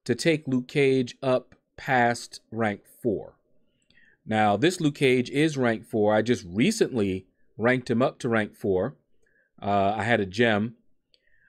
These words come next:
But you can see the damage that he's able to do. Now, this is not a perfect test. I didn't have a lot of time with Squirrel Girl. Uh, I think it was, like, less than a day, and I was trying to grind Arena,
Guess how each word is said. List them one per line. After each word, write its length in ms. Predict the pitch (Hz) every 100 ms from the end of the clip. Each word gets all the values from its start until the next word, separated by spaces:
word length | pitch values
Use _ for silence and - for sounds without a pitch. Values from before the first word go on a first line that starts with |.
| _ -
But 320 | 104 117 110 -
you 120 | 135
can 160 | 139 135
see 180 | 202
the 100 | 208 165
damage 480 | 143 143 143 139
that 120 | 123 123
he's 220 | 131 123
able 240 | 123 123
to 80 | 110
do. 240 | 101 117 104
Now, 140 | 101
this 160 | 123 165
is 100 | 156
not 180 | 147
a 40 | 147
perfect 440 | - 147 156 147
test. 420 | - 113 107 - _ _ _
I 120 | 104
didn't 160 | 135 165
have 100 | 151
a 60 |
lot 240 | 131 123 127
of 80 | 120
time 680 | - 123 123 120 120 123 -
with 340 | 113 127 -
Squirrel 400 | - - 139 147
Girl. 440 | 120 101 95 92 - _ _ _ _ _ _ -
Uh, 320 | 101 101 98
I 60 | 104
think 200 | 143 135
it 40 |
was, 160 | 110 104
like, 180 | 104 92
less 220 | 110 113
than 120 | 117
a 60 | 101
day, 340 | 107 107 104
and 220 | 117 123
I 80 | 123
was 100 | 117
trying 260 | - 117 110
to 60 |
grind 380 | 104 107 107 104
Arena, 500 | 101 107 110 107 104